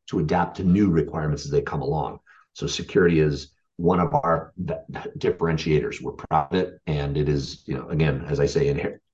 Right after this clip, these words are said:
inherent in our design, but it's something you can never stop at or pause at. You, the bar never sits, right? That bar is constantly rising,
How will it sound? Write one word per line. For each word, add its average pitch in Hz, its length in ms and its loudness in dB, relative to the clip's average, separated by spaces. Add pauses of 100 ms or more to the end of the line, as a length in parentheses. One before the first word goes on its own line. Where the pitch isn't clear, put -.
(100)
inherent 90 300 2
in 196 40 2
our - 80 4
design, 80 540 -2 (400)
but 127 160 2
it's - 120 -4
something 117 320 0
you 104 120 0
can 95 140 2
never 85 160 2
stop 71 380 -2
at 65 140 -4
or - 80 -6
pause - 400 0
at. - 140 -8
You, 78 160 -4
the 87 80 0
bar 110 200 6
never 85 460 2
sits, - 420 -2
right? 95 160 0
That 120 160 4
bar 92 140 6
is 85 120 0
constantly 85 500 -2
rising, 90 520 2